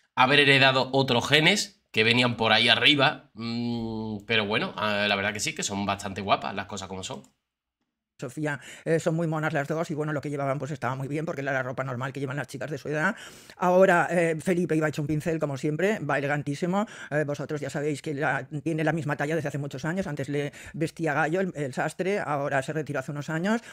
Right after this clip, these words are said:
Speaker 2: y entonces lo que hace es que le retocan un poco los trajes en un sastre que tienen en, en Zarzuela, un sastre anónimo como esa modista que también tienen para Leticia, que también le hace a veces arreglos, ¿no? Y, y tiene la cosa curiosa de que el rey lleva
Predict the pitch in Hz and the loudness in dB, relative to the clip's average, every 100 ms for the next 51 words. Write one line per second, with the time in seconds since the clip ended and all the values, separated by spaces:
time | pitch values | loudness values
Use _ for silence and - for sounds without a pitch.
0 | - - 165 156 151 156 151 156 156 170 | -12 -2 0 0 0 0 -2 -2 0 2
1 | 160 156 160 156 156 160 151 143 147 - | 0 0 0 0 -2 -2 -4 -4 -6 -6
2 | - 160 196 151 151 156 160 143 147 147 | -4 -2 -2 -2 -2 -2 -4 -4 -4 -4
3 | 151 147 147 151 139 123 135 135 156 180 | -4 -6 -6 -6 -6 -8 -8 -6 0 2
4 | 196 254 - - 151 143 - 147 147 160 | 2 0 -6 -12 -6 -4 -2 -2 0 -2
5 | 160 143 156 131 151 175 - 143 135 147 | -2 -2 -2 -4 -2 -2 -2 -4 -2 -4
6 | 147 117 127 151 151 156 151 131 143 143 | -4 -4 -4 -4 -4 -4 -4 -4 -4 -4
7 | 123 139 143 - 160 170 165 185 175 165 | -6 -6 -6 -4 0 2 4 2 0 0
8 | 220 - - - _ 214 202 196 185 175 | -2 -4 -18 -20 _ 6 8 8 8 8
9 | 170 165 160 156 170 151 170 180 180 190 | 6 6 6 4 0 0 0 2 4 2
10 | 175 175 180 190 202 185 156 165 170 165 | 0 0 2 2 2 0 0 2 2 2
11 | 160 | 2